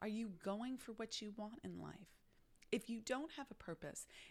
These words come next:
and I did not have a clear purpose when I was starting this. My purpose, if you will, was I just had a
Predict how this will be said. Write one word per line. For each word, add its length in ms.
and 340
I 240
did 160
not 340
have 180
a 40
clear 480
purpose 500
when 280
I 140
was 140
starting 400
this. 220
My 140
purpose, 600
if 200
you 80
will, 200
was 240
I 160
just 260
had 200
a 80